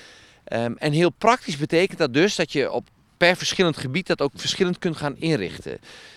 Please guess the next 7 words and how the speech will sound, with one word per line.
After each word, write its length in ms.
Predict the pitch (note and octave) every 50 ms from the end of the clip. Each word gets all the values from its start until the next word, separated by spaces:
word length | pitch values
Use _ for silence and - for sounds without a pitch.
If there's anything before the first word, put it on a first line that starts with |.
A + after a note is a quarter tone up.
| - _ -
Eh, 140 | - - A2+
je 60 | B2+
kunt 180 | C3 F3+ F3 E3
bijvoorbeeld 380 | C#3 B2+ - D#3 D3 C3 A#2+ C3
een 100 | B2 A2+
wetenschappelijke 800 | C3 C3+ C3 - - - - G2 E3+ E3+ - D3+ C#3+ - C3 A#2
raad 560 | G#2 A2+ A2 G2+ F#2 F2 F#2 - - -